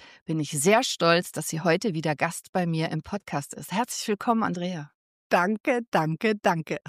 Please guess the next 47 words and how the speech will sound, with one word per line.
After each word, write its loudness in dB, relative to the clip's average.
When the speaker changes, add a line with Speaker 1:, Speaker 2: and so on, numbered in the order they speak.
Speaker 2:
<laughs> 6
Ich 4
Speaker 1:
So, 8
Speaker 2:
freu 6
Speaker 1:
und 8
ich 4
Speaker 2:
mich. 0
Speaker 1:
weiß, 2
jeder 6
kennt 0
Andrea 4
Sokol 4
und -2
ihren -2
erfolgreichen -2
YouTube-Kanal -4
Oh 0
la 2
la, -2
so 4
la 4
la. 2
Ich -8
sag's 2
aber -2
trotzdem 0
nochmal, 0
weil 6
solltest -2
du, -2
liebe 0
Hörerinnen, -2
lieber -4
Hörer, -2
eventuell 4
aus 4
Versehen 0
diesen -2
Kanal 0
noch 0
nie 0
abonniert -2
haben, -4
dann -6
mach -4
das -12
bitte. -2